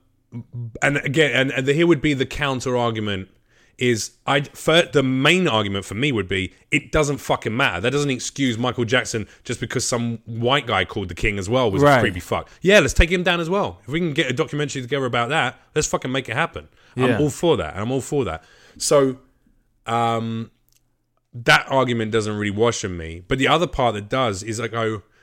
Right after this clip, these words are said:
Speaker 1: there's, if, even if we wanted to look at those particular instances, Elvis coming to pro-, uh, prominence in a period of, uh, time where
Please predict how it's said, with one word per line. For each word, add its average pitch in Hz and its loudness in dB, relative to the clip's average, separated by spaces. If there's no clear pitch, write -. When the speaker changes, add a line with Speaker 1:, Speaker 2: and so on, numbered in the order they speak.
Speaker 1:
there's, 143 -4
if, 147 -2
even 147 0
if 120 -4
we 127 -4
wanted 143 -2
to 120 -6
look 110 -4
at 104 -6
those 101 -2
particular 104 -10
instances, 90 -10
Elvis 165 2
coming 151 -2
to 131 -6
pro-, 135 -4
uh, 113 -8
prominence 113 -2
in 120 -6
a 110 -4
period 139 -2
of, 110 -4
uh, 104 -2
time 95 -4
where 98 0